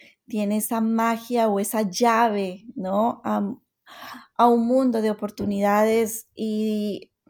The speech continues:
no solamente para la persona que lo está escribiendo, sino también para la persona que lo lee,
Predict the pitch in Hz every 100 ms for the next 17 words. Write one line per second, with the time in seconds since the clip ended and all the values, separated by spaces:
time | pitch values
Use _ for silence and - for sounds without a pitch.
0 | - - - _ - 226 240 262 254 233
1 | 233 226 233 220 202 196 - 208 214 214
2 | 208 196 - 220 - 233 208 196 202 214
3 | 226 202 196 196 196 190 196 277 349 233
4 | 196 190 190 190 190 190 196 185 185 185
5 | -